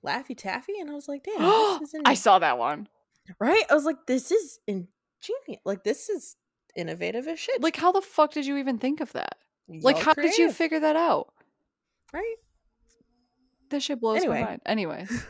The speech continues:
Speaker 1: <laughs> We're so off track. Um, so <laughs> he, because this is fucking s-, nineteen seventies court,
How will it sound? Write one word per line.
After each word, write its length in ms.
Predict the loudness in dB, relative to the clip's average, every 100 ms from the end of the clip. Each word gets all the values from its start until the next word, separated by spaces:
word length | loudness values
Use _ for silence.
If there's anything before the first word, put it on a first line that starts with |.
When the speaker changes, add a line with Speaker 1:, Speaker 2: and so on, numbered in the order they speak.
| _
Speaker 1:
<laughs> 120 | -12
We're 100 | -6
so 320 | -4 -4 -4 -8
off 180 | -14 -14
track. 500 | -10 -10 -10 -12 -20 _ _ _ _ _ _ _ _ _ -12 -10 -10 -14 -20 _ -2
Um, 520 | 2 2 0 -6 -16 _ _ _ _ _ _ _ _ -20 _ _ _ -14
so 920 | -8 -8 -4 2 6 6 6 2 2 _ _ _ _ _
<laughs> 380 | _ _ _ _
he, 600 | -10 -6 -4 -4 -4 -6 _ _ _ _ _ _ _ -16 -10
because 280 | -4 -4
this 160 | -4 -6
is 100 | -6
fucking 440 | -4 -4 -4 -8 -8
s-, 240 | -10 -10 -8
nineteen 480 | -8 -8 -8 -6 -6
seventies 540 | -6 -6 -6 -8 -10
court, 440 | -2 0 0 -2